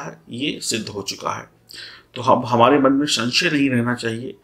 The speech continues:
कि वैज्ञानिक तौर पर ग्रहण का महत्व नहीं होता है। वैज्ञानिक और धर्म दोनों तरीके से ग्रहण का असर हम पर और धरती पर पड़ता है। इक्कीस जून का ग्रहण भारत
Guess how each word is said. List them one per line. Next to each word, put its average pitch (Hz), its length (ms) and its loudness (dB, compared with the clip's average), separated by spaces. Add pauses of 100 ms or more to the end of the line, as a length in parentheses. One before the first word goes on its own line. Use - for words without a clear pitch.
(380)
कि 123 100 -8
वैज्ञानिक 117 540 4
तौर 117 180 4
पर 135 140 0
ग्रहण 110 320 -6
का 127 140 -2
महत्व 107 360 -8
नहीं 104 220 -10
होता 98 260 -12
है। - 180 -14
वैज्ञानिक 113 580 0
और 107 260 -4
धर्म 120 180 2
दोनों 156 420 -2
तरीके 113 300 -6
से 117 140 -8
ग्रहण 107 240 -8 (540)
का 139 440 0
असर - 460 0 (840)
हम 131 180 2
पर 156 320 2 (140)
और - 360 0
धरती 110 320 -2
पर 110 100 -4
पड़ता - 360 -2
है। - 220 -8 (600)
इक्कीस 202 320 0
जून 190 180 2
का 185 100 6
ग्रहण 160 300 6
भारत 123 280 2